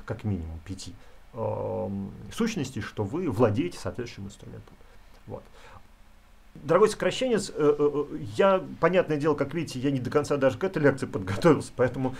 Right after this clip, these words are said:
нет, у меня времени пока не нашлось, видимо, в пятницу. Хорошо, значит, я так понимаю, что вопросов уже нету, раз пошел автоп. Если так, всем спасибо. Э, семь минут мы с вами лишних заняли, заняли, ну и ладно.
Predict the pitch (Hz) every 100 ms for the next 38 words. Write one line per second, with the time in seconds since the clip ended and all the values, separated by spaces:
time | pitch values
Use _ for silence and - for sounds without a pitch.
0 | - 127 165 127 131 117 135 131 107 117
1 | 131 123 120 113 156 170 - - 113 139
2 | 131 - 123 98 - - - - - -
3 | - - 240 277 220 117 - - 151 -
4 | - - 233 214 202 202 180 - 175 180
5 | 175 - 156 160 143 113 123 120 117 156
6 | - 185 202 240 240 147 156 - 139 139
7 | 135 107 - - 147 107 - 117 - 117
8 | 101 147 226 - - - - - 123 123
9 | 123 120 165 143 139 139 131 123 120 120
10 | 117 120 107 113 104 123 110 104 101 98
11 | - - 120 131 120 104 117 147 156 107
12 | 101 95 160 247